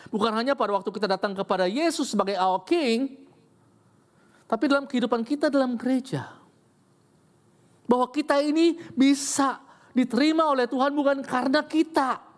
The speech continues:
hebat, bukan. We have nothing to brag. Kita nggak ada yang dibanggakan. Banyak kali saya sudah lama padahal jadi orang Kristen. Namanya kita masih the kingdom of God, tapi kita masih hidup di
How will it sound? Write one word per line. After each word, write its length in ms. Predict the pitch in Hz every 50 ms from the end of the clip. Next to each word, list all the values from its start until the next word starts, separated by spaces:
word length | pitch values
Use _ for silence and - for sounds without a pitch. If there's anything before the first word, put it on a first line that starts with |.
| - _ - _ _ _ _
hebat, 480 | - 254 302 294 233 190 220 175 160 139 - - -
bukan. 640 | 220 285 285 - - 294 285 285 285 254 170 113 - - - _ _ _ _ _ _ _ _ _ _ _ _ _ _ _ _ _ _ _ _ _ - - _ _ _ _ _ _ _ _
We 80 | 240 226 185 202
have 160 | 185 - - -
nothing 480 | 151 156 147 151 - 185 170 165 160 160
to 160 | - 165 139
brag. 340 | 107 - 120 117 107 - - - - _ _ _ _ - - - - _
Kita 160 | 156 170 196
nggak 140 | 175 156 147
ada 40 | 151 147
yang 80 | 143
dibanggakan. 680 | 139 123 131 123 117 117 117 117 110 107 - 104 87 87 87 - - _ _ _ _ _ _ _ _ _ _ - - - - - - - - - -
Banyak 300 | - 123 123 139 151 139 -
kali 240 | 147 139 151 170
saya 400 | 160 - 147 135 143 147 160 170 170 - - - - - - - _ _
sudah 320 | - - 277 - 269 262
lama 480 | 262 240 226 226 240 262 254 233 233 196
padahal 560 | - - 120 113 107 110 92 87 95 117 123 - _ _ _ _ _ _ _ _ - _ _ _ _ -
jadi 180 | - 104 107
orang 220 | 107 98 104 101 98
Kristen. 600 | - 101 98 - - 107 82 95 98 104 - _ _ _ _ _ _ _ _ _ _ _ _ _ _ _ _ _ _ - - - - _
Namanya 320 | - 117 123 123 131 139
kita 240 | 135 - 143 - 151
masih 300 | 143 135 123 - - 135
the 100 | 127 127
kingdom 320 | 120 - - 139 123 131 131
of 140 | 117 110
God, 100 | - 156
tapi 220 | 151 - - - 175
kita 240 | 175 170 170 170 156
masih 260 | 147 143 139 - 143
hidup 380 | 117 139 143 143 156 180 175
di 320 | - 139 165 196 214 214